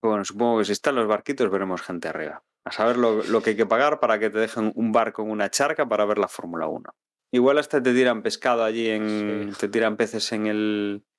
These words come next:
Speaker 1: en el lago por si quieres pescar.
Speaker 2: Pues vamos a ver la fia, primero si hace oficial que, que los directores de carrera tienen covid y después cómo actúa, ¿no? Porque yo,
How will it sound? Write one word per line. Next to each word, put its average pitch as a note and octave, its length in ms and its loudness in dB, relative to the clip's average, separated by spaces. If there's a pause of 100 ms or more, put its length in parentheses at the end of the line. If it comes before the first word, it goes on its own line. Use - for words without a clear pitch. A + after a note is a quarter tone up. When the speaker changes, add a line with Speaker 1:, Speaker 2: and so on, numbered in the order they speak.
(220)
Speaker 1:
en A#2 160 -2
el A2+ 120 2
lago D3 200 4
por C3 120 0
si G#2+ 100 -6
quieres A2 260 2
pescar. - 440 -6 (240)
Speaker 2:
Pues C3 120 2
vamos F#3 240 2
a F3+ 80 6
ver F3 180 4
la D3 120 4
fia, C3 680 4
primero C#3+ 320 2
si D3 160 2
hace C3+ 480 4
oficial A#2+ 1400 0
que, A2+ 320 0
que A2 160 2
los A2 160 -2
directores A2+ 440 0
de A#2 80 -4
carrera A#2+ 380 2
tienen A#2+ 480 -4
covid D#3 400 2
y D3 100 -4
después A#2+ 380 -4
cómo C#3 280 0
actúa, A#2+ 420 0
¿no? D3+ 240 -4
Porque G#2 340 -4
yo, C3+ 300 0